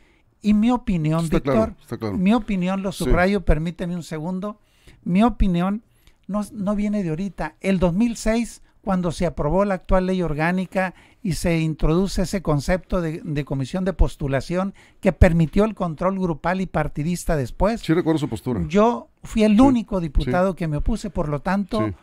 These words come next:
Speaker 1: no es un asunto
Speaker 2: De
Speaker 1: de
Speaker 2: acuerdo.
Speaker 1: novedad, sino que la coyuntura hoy propicia, eh, la convocatoria que opinemos.
Speaker 2: Entonces,
Speaker 1: Por eso
Speaker 2: transparencia
Speaker 1: muchos
Speaker 2: total.
Speaker 1: universitarios
Speaker 2: Sí.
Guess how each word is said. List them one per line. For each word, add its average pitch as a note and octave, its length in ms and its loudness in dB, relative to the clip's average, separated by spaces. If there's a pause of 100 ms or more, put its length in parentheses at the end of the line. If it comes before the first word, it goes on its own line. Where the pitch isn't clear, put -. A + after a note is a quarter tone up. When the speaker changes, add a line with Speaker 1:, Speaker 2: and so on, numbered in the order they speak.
(160)
Speaker 1:
no F3+ 100 -6
es G3 140 -6
un G#3 80 -4
asunto F#3 440 -8
Speaker 2:
De F3+ 60 -2
Speaker 1:
de - 40 -2
Speaker 2:
acuerdo. D3+ 180 -4
Speaker 1:
novedad, D3 320 -4
sino E3+ 340 -8
que F3 120 -8
la C#3+ 140 -6
coyuntura F3 840 2 (280)
hoy F3+ 200 -2
propicia, F#3+ 880 -4 (340)
eh, F3+ 280 -4
la D#3 160 0
convocatoria E3+ 840 -2
que D#3+ 80 -6
opinemos. C3+ 600 -6
Speaker 2:
Entonces, F3 240 0
Speaker 1:
Por F#3+ 180 8
eso G#3+ 80 6
Speaker 2:
transparencia G3 340 8 (140)
Speaker 1:
muchos F#3 240 2
Speaker 2:
total. G#3+ 160 4
Speaker 1:
universitarios F#3+ 880 0
Speaker 2:
Sí. A2+ 300 -2